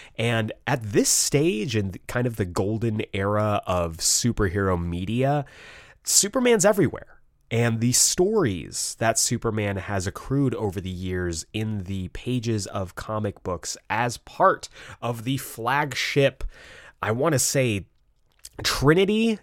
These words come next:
you can, you can probably say, of him, Batman, and Wonder Woman being kind of the premier characters, though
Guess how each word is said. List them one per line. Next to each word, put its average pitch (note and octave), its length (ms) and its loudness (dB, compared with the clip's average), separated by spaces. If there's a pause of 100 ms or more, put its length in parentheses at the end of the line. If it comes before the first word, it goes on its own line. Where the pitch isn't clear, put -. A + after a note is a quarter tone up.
you F3+ 200 -2
can, F3+ 560 -4
you E3+ 140 -10
can E3+ 180 -6
probably E3+ 540 0
say, E3+ 380 0
of A2 140 2
him, A#2+ 320 0
Batman, A2+ 360 0
and G#2+ 120 0
Wonder G#2+ 200 0
Woman G#2 300 -2
being F#2+ 320 -4
kind G2 160 -6
of F2 120 -8
the F#2 100 0
premier G#2+ 560 2
characters, G#2+ 840 -4
though F#2 320 -2